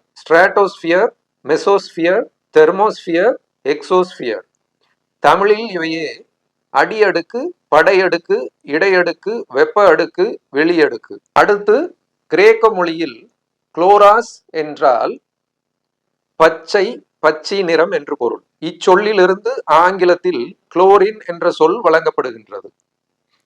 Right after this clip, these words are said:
குளோரின் காற்று பச்சை நிறமாக இருப்பதால் தமிழில் இதனை பாசிகம் என்று வழங்குகின்றனர். பச்சை பயிறு, பாசிப்பயிறு,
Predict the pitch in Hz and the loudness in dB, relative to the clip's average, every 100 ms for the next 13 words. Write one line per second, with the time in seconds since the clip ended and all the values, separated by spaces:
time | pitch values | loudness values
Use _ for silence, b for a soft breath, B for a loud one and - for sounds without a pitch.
0 | _ 160 190 220 220 214 170 147 - 123 | _ 2 6 6 4 -4 -4 -4 -8 -10
1 | 147 - _ 139 147 - 202 190 180 180 | -10 -12 _ -4 -4 -2 -2 0 -4 0
2 | 185 185 156 - 147 131 113 117 233 _ | -2 -2 -10 -6 -2 0 0 -4 -10 _
3 | _ _ _ _ 160 175 208 202 214 165 | _ _ _ _ -2 0 2 2 2 -4
4 | 175 214 _ _ _ 156 196 196 190 185 | -6 -10 _ _ _ 4 4 0 -4 -4
5 | 165 151 147 202 330 _ _ _ _ - | -2 -4 -4 -8 -8 _ _ _ _ -2
6 | 165 170 170 147 123 107 101 98 _ _ | 0 2 0 -2 -6 -10 -14 -20 _ _
7 | _ _ _ _ 143 143 - 214 - 185 | _ _ _ _ 0 0 2 0 2 0
8 | 165 131 139 - _ _ 143 - - 202 | 0 -2 -6 -12 _ _ 2 2 0 -2
9 | 185 180 170 220 | 0 0 0 -2